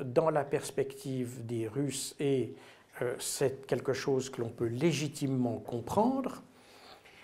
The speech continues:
ils sont en conflit depuis deux mille quatorze. La population civile se fait tirer dessus depuis deux mille quatorze. Les armes sont utilisées contre la population civile depuis deux mille quatorze. Donc la guerre, pour eux,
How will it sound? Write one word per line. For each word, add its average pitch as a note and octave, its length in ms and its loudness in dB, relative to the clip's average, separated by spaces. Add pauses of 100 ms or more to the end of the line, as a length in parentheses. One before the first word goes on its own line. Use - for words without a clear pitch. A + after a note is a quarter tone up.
(880)
ils G3 220 8
sont B3+ 380 4
en G#3+ 100 8
conflit G#3 720 4 (180)
depuis G#3 640 8
deux D3+ 140 2
mille B2+ 240 0
quatorze. - 680 -8
La D3+ 100 6
population G3 680 4
civile A3+ 500 2
se - 100 -2
fait F3 180 2
tirer G3+ 320 6
dessus A3+ 340 2
depuis G#3 500 0
deux F3 120 2
mille C3 200 0
quatorze. - 600 -6 (280)
Les F3 240 6
armes E3+ 480 8
sont D#3+ 240 -2
utilisées F3 540 2
contre D#3+ 160 -2
la C#3+ 80 2
population D3+ 440 -2
civile B3 440 0 (260)
depuis G#3+ 600 6
deux F#3+ 100 8
mille B2 200 2
quatorze. - 640 -10
Donc E3+ 220 0
la D#3 160 8
guerre, G#3 400 8
pour C#3+ 260 2
eux, G#3+ 100 4